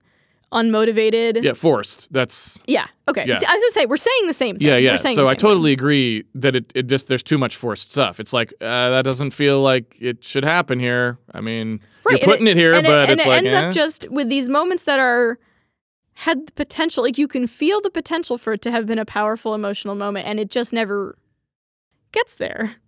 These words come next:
Speaker 2: Yeah. Um, like you said, ending scene was great.
Speaker 1: Loved it, yeah.
Speaker 2: Um, I wish I could have known what she was buying. Like, I would have liked to have known what she was taking off the shelves at the supermarket.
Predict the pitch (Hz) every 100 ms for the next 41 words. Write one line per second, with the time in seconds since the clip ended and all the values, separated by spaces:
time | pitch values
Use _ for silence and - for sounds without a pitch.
0 | - 143 143 123 104 - _ _ _ _
1 | _ 151 156 151 147 143 139 _ _ -
2 | 147 175 165 - 170 185 175 - _ -
3 | 143 165 180 165 170 180 180 - 131 -
4 | 131 170 - 220 226 117 - 240 233 240
5 | 143 139 139 - 143 135 135 165 175 -
6 | - 143 147 - - - 156 156 127 131
7 | 143 143 143 143 120 117 139 - - 135
8 | 117 117 123 135 147 151 _ _ _ _
9 | _ 123 127 127 135 147 123 131 131 120
10 | 123 123 117 123 113 - 113 117 107 101
11 | 110 107 - 113 123 127 135 127